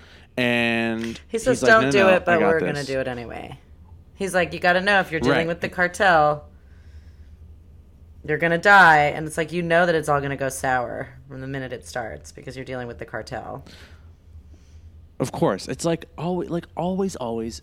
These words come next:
Speaker 1: just don't deal with the cartel.
Speaker 2: <laughs>
Speaker 1: Like, it's, it's truly
Speaker 2: <laughs> Just don't
Speaker 1: like,
Speaker 2: deal
Speaker 1: you're
Speaker 2: with
Speaker 1: like,
Speaker 2: the cartel.
Speaker 1: "Ooh, a cartel." Uh, uh, there's like, "Ooh, a drug deal with the cartel where I'm gonna, like,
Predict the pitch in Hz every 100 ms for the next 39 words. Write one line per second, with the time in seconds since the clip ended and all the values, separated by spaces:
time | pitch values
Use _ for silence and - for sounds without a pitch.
0 | - - 151 - 117 110 - 95 92 -
1 | - 214 - 330 - 339 247 135 - 139
2 | - 131 - - 165 151 139 143 143 359
3 | - 285 - - - - 311 339 - 262
4 | 285 151 - - 151 156 233 233 294 214
5 | 160 175 190 202 247 139 98 - - -
6 | - - - - - - - - - 170
7 | 160 170 - - 165 175 180 - - 214
8 | 151 120 139 156 190 196 - - - 139
9 | 143 196 160 107 131 147 139 117 110